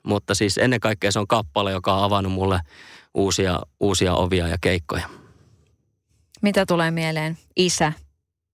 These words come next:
Speaker 1: Ei ole. Ei ole. Siis se, se on aika vaikea sen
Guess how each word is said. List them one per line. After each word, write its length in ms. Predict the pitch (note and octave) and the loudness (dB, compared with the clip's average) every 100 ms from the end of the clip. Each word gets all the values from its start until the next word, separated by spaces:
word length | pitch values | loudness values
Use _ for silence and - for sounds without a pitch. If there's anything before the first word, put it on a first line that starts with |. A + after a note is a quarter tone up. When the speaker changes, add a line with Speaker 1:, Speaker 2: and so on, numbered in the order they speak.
| _ _ _ _ _ - - - - | _ _ _ _ _ -18 -18 -12 0
Speaker 1:
Ei 200 | A#2+ G#2 | 2 2
ole. 240 | G2 F2+ E2 _ _ _ _ _ _ _ _ _ _ _ _ _ _ _ _ _ _ - | 0 -2 -6 _ _ _ _ _ _ _ _ _ _ _ _ _ _ _ _ _ _ -2
Ei 200 | - B2+ | 0 2
ole. 160 | B2 G#2+ | 0 0
Siis 280 | - B2 - | 0 0 2
se, 80 | D3 C3 B2+ | 2 2 0
se 140 | E3 | 0
on 340 | D3+ C3+ B2 G#2+ - _ _ _ _ _ _ _ _ _ _ _ - | 0 0 -4 -10 -18 _ _ _ _ _ _ _ _ _ _ _ -8
aika 240 | A2 G#2+ - _ _ - | -4 -2 -4 _ _ -6
vaikea 520 | G#2+ A2+ G#2 G#2 G2 F#2+ - _ _ _ _ _ _ _ _ _ _ _ _ _ _ _ _ _ | 0 0 2 0 0 -2 -8 _ _ _ _ _ _ _ _ _ _ _ _ _ _ _ _ _
sen 680 | - - - - A#2+ G#2+ G2+ | -14 -8 -8 -2 0 2 0